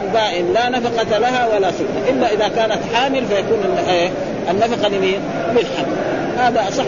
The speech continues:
الأقوال والذي يدل عليه الدليل. وهذه مسائل فرعية، فالمسائل الفرعية إذا فيها خلاف قال فلان وقال فلان، فإن تنازعتم في شيء قال إيه؟ "فردوه إلى الله وإلى الرسول إن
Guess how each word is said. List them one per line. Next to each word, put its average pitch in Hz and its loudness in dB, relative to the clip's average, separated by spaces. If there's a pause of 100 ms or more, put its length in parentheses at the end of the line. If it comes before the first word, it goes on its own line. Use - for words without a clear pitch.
الأقوال 208 2
والذي 190 0
يدل 214 2
عليه 196 0
الدليل. 151 2 (300)
وهذه 247 2 (140)
مسائل 190 0 (100)
فرعية، 214 0
فالمسائل 190 0
الفرعية 175 2
إذا 165 0
فيها 185 2 (100)
خلاف 175 2 (360)
قال 190 4
فلان 170 0
وقال 165 2 (160)
فلان، 262 2 (500)
فإن 262 2
تنازعتم 220 0 (100)
في 185 2
شيء 175 0
قال 170 0
إيه؟ 180 0 (160)
"فردوه 190 2
إلى 175 0
الله 165 2 (380)
وإلى 175 4
الرسول 170 2 (120)
إن 160 2